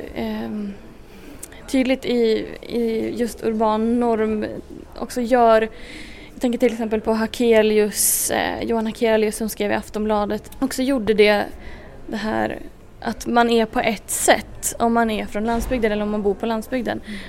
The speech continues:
Speaker 1: Man skulle bara, ja, men den senaste texten var att man ska bara nöja sig, man ska vara den här vresiga.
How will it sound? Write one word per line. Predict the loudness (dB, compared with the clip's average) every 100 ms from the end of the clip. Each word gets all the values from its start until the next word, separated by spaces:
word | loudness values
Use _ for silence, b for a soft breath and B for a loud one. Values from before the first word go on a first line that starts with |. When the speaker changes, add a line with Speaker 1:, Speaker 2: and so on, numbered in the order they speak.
| B
Speaker 1:
Man | -4
skulle | -2 0 2
bara, | 4 2 2 -2 -6
ja, | -2
men | 2 2 0 -8 -14 -16 -12 -4
den | -2
senaste | 0 2 2 -2
texten | -4 -4 -2
var | -4
att | -4
man | -4
ska | -2
bara | 0
nöja | 2 4 4 2
sig, | 0 -2 -2
man | -4
ska | 0
vara | 2 4
den | 2
här | 0
vresiga. | 0 0 0 -2 -2